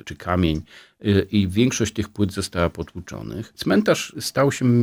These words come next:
śmietniskiem tak naprawdę, miejscem wyrzucania niepotrzebnych rzeczy. W pewnym momencie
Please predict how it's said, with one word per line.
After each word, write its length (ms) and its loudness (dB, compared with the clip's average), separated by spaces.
śmietniskiem 800 -4
tak 180 -6
naprawdę, 560 -8
miejscem 460 2
wyrzucania 760 2
niepotrzebnych 600 -2
rzeczy. 760 4
W 40 -10
pewnym 260 6
momencie 520 6